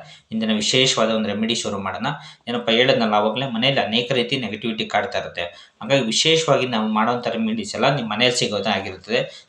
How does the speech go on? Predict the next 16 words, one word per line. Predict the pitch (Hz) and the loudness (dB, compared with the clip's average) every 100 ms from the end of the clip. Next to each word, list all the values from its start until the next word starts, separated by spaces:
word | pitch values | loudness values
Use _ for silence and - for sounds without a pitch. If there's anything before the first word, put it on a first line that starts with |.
| - | -8
ನಿಮ್ಗೆ | 107 107 | -4 4
ಯಾವುದೇ | 107 120 123 117 | 6 6 6 2
ರೀತಿ | 120 - | 2 0
ಖರ್ಚಿಲ್ಲ. | - - - 110 107 151 175 | 0 -2 -4 -6 0 0 0
ನೀವು | 139 107 113 | -4 -6 -2
ಐದು | 135 139 123 | -2 -2 -2
ರೂಪಾಯಿ | 143 127 | 2 2
ವಸ್ತುನ | 110 - 120 | 2 -2 -2
ಉಪಯೋಗಿಸಿ | 113 104 101 - 160 160 - - _ | 0 -2 -4 -2 -4 -4 -16 -20 _
ನೀವು | 113 | 4
ಹತ್ತು | 113 - - | 4 2 2
ಸಾವಿರ, | 110 107 | 4 4
ಐವತ್ತು | 110 120 113 - | 4 4 2 2
ಸಾವಿರ, | 107 107 | 0 0
ಲಕ್ಷದವರೆಗೂ | 110 - 135 117 113 139 196 - - _ 117 | -2 -2 -2 0 -2 -2 -4 -6 -18 _ -2
ನೀವು, | 120 120 113 - | 2 2 0 -4